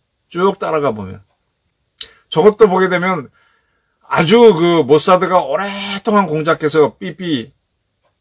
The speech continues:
터지게 하잖아요. 어, 이 공작의 세계에서는요, 한 삼십 년용으로 묻어두는 것도 있어요. 그러다가 안 되는 것도 많지만, 김정은을 잡아라.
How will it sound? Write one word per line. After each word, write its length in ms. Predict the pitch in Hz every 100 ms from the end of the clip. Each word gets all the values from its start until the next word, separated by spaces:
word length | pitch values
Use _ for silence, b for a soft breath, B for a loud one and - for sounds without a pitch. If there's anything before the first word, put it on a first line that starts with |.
| _
터지게 360 | - - 147 127
하잖아요. 380 | 104 92 85 82 _ _ _ _ _ _ _ -
어, 800 | 127 139 139 139 135 131 120 127 143
이 340 | 147 147 135 -
공작의 400 | 147 160 170 156
세계에서는요, 840 | 160 151 143 139 143 151 104 107 _ _
한 160 | - 156
삼십 340 | - 196 202
년용으로 400 | 202 190 170 160
묻어두는 480 | 139 127 143 127 123
것도 220 | 110 98
있어요. 340 | 123 - 92 95 _ _ _
그러다가 360 | - 131 135 127
안 120 | 113
되는 180 | 143 156
것도 220 | 147 -
많지만, 480 | 139 101 - 98 95 _ _ _ _ _ _ _ _
김정은을 440 | - 110 107 104 92
잡아라. 420 | - - - -